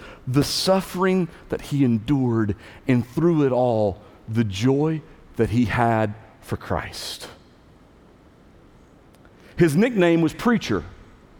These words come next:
He was a mechanic. He wasn't a preacher.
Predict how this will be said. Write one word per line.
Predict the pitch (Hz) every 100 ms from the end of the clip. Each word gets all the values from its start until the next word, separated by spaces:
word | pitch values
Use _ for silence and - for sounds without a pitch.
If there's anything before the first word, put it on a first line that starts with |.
| - - - - - - - - -
He | -
was | 185
a |
mechanic. | 196 - 156 151 147 - - - - - - - - - -
He | 165
wasn't | 156 160 -
a |
preacher. | 123 165 165 -